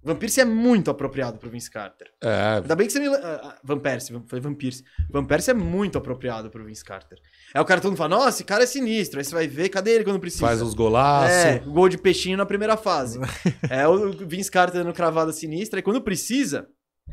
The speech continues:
Speaker 1: nada. É, é, essa é ótima. E a do Roger Guedes é que eu botei no bloco Coringão.
Speaker 3: É que tinha que falar do Roger
Speaker 1: Eu tinha que
Speaker 3: Guedes.
Speaker 1: falar do Roger Guedes, eu não consigo.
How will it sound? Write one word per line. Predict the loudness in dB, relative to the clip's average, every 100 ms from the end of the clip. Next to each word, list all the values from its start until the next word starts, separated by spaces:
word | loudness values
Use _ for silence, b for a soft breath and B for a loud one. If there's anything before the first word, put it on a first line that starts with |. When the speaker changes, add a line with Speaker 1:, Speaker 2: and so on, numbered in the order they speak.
| -16 -16 -20 -20 -20 -20 _ -14
Speaker 1:
nada. | -10 -8 -8
É, | -8
é, | -4 -4 -2
essa | 0 2 6
é | 8
ótima. | 8 6 0 -4 -4
E | -4
a | -2 -2
do | -2
Roger | -4 -4
Guedes | -2 -2 -2
é | -8
que | -8
eu | -8
botei | -8 -6 -6
no |
bloco | -2 -2 -4
Coringão. | -8 -8 -4 -2
Speaker 3:
É |
que | 2
tinha | 0
que | 2
falar | 2
do | 2
Roger | 0 -2
Speaker 1:
Eu |
tinha | -2
que |
Speaker 3:
Guedes. | -2 0
Speaker 1:
falar | 2
do | 2
Roger | 2 0
Guedes, | -2 -2
eu | -6
não | -6
consigo. | -8 -8 -10